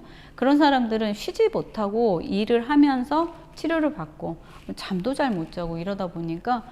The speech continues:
오히려 더 잘 안 닿는 것 같았어요. 그런 거 아니고 그냥 좀 편안하게 쉴 수 있는 사람들, 어르신들은 체력적인 소모는 있다 하더라도 막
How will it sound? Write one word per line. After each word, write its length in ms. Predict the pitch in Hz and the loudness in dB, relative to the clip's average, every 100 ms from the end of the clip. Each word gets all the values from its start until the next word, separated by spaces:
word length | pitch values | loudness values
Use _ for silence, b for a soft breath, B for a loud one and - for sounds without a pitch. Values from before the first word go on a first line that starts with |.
| B B B | B B B
오히려 240 | 208 254 262 | -2 0 0
더 120 | - | -2
잘 180 | 208 175 | -8 -6
안 140 | 160 | -6
닿는 340 | 185 175 170 | -6 -4 -6
것 100 | 165 - | -8 -12
같았어요. 320 | - 165 - | -12 -18 -2
그런 240 | 262 285 285 | 4 6 8
거 60 | |
아니고 540 | 185 165 196 185 180 175 | 8 6 0 -2 -2 -2
그냥 360 | 190 185 180 B B B | 0 0 0 B B B
좀 120 | 214 | -8
편안하게 580 | 202 349 392 392 339 277 | 2 4 6 6 6 4
쉴 200 | - 381 | 2 0
수 200 | 370 392 | 0 0
있는 460 | 269 202 185 175 180 | 2 2 0 0 -2
사람들, 560 | 262 269 226 165 160 - - | -2 0 0 -4 -8 -10 -2
어르신들은 1120 | 180 233 330 330 285 226 196 170 175 175 165 B B | 2 2 2 4 4 4 2 0 0 0 -4 B B
체력적인 680 | - - 427 427 349 320 294 | -8 -2 -2 -2 -2 2 2
소모는 400 | 285 254 240 214 | 2 0 0 -2
있다 520 | 160 - 180 175 170 214 | -4 0 2 4 2 0
하더라도 840 | 262 254 226 156 185 196 156 147 B B B B | 0 2 0 0 -2 0 -2 -6 B B B B
막 120 | 208 | -10